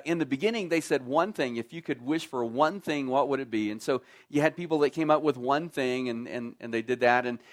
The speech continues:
and then later they went to three. Did you notice that? And, and then they came up with three, and the one guy said, "Well, if I could have one more thing." You know, just, just one more thing. So, so we're in Timothy.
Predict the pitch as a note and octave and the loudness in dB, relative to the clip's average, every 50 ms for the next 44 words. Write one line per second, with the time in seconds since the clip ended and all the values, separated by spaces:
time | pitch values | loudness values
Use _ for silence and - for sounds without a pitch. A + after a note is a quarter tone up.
0 | - - - - D3 D3+ F#3+ A#3+ C4 G#3+ E3+ F#3 A#3 C4+ C4 B3+ G#3 E3+ F3 E3 | -20 -2 2 2 4 6 6 6 6 8 10 10 8 8 8 4 4 6 4 4
1 | D#3+ E3 E3 D#3+ - D3+ C#3 - - G3+ G#3+ A#3+ B3 A#3 E3+ A#2 - - _ _ | 6 6 4 6 4 2 2 2 -2 -4 -4 -4 -4 -4 -6 -6 -8 -10 _ _
2 | _ _ _ _ _ - C#3 A#2+ B2+ C#3+ C#3+ D3 D3+ E3 D#3 - F3 E3 F3 G#2 | _ _ _ _ _ -6 -4 -2 0 2 4 4 4 2 0 -2 -4 -4 -4 -6
3 | - _ _ _ _ _ _ _ _ _ _ _ _ _ _ _ _ - D#3+ - | -10 _ _ _ _ _ _ _ _ _ _ _ _ _ _ _ _ 2 2 4
4 | - D#3+ E3+ G#3 A#3+ C4 A#3+ - - A#3 A3 A3 G3+ F#3 F3 D#3+ - G#3 A#3+ B3 | 4 4 4 6 6 4 4 2 2 4 6 6 6 8 6 4 4 2 0 2
5 | A3+ F#3+ D#3 D3+ D3 D3 F#3 G#3+ A#3+ G#3 F#3 E3 D#3 - - D#3 C#3 E3+ A#3 A#3+ | 2 2 4 4 6 6 6 6 6 6 4 2 2 0 0 0 4 6 6 6
6 | G#3 - - D3+ - F#3+ F3 F3+ D#3+ C3+ D3 F3+ G3+ F#3 E3 D#3 D3+ C3+ - B2 | 6 4 2 -2 -4 -2 0 0 0 2 2 0 0 2 0 0 0 0 -2 -6
7 | G#2 F2+ D#2+ G2+ - _ _ _ _ _ _ _ _ _ _ _ _ _ _ _ | -8 -8 -10 -12 -16 _ _ _ _ _ _ _ _ _ _ _ _ _ _ _
8 | _ _ B2 A#2 A2 G#2+ G#2+ G#2+ - _ _ B2+ A#2+ - _ C#3+ C#3+ - - - | _ _ -10 -8 -8 -6 -8 -10 -12 _ _ -16 -16 -10 _ -4 -4 -4 2 2
9 | C#3+ E3 G3 F#3 D#3+ D3+ D3 C#3 - - G#2+ A2 C3 A#2+ - _ _ _ _ _ | 4 4 4 2 0 0 0 0 -4 -6 -10 -10 -12 -18 -20 _ _ _ _ _
10 | _ _ _ _ - - - - - _ _ _ _ _ - - G3+ F#3+ F3+ F3 | _ _ _ _ -20 -20 -20 -20 -20 _ _ _ _ _ 6 10 10 10 10 8
11 | - _ - - G3 F3+ E3 F#3 B3 C#4+ C#4 B3+ A#3+ A3+ G#3+ G3+ F#3 F3 - - | 2 _ 4 8 10 10 10 10 10 10 8 8 8 6 6 6 6 4 0 4
12 | - G3+ G3+ F#3+ E3 - C3 A#2 A2+ C#3+ | 4 6 8 6 6 6 2 -2 -2 -4